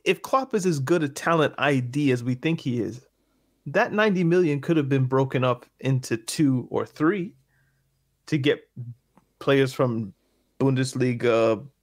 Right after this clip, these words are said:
Danish league, <laughs> Dutch league. Like, you could have broken up that money. It's not like the money doesn't exist. Obviously, fans want money to be spent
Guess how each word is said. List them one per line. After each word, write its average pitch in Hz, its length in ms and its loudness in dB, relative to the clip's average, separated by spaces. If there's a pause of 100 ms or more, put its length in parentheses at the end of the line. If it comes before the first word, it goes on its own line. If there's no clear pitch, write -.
(680)
Danish 135 400 0
league, 127 640 -2 (280)
<laughs> - 1600 -6
Dutch 156 340 0
league. 147 460 2
Like, 151 260 2
you 196 120 -2
could - 100 2
have 151 180 -2
broken 156 320 2
up 131 180 0
that 123 140 2
money. 151 200 0
It's 185 120 -2
not 285 140 0
like 214 140 -2
the 170 100 2
money 165 300 0
doesn't 139 400 -2
exist. 123 680 -4 (500)
Obviously, 160 520 -2 (120)
fans 143 380 0
want 131 240 0
money 127 240 0
to 127 140 -6
be 120 100 -6
spent 117 440 -2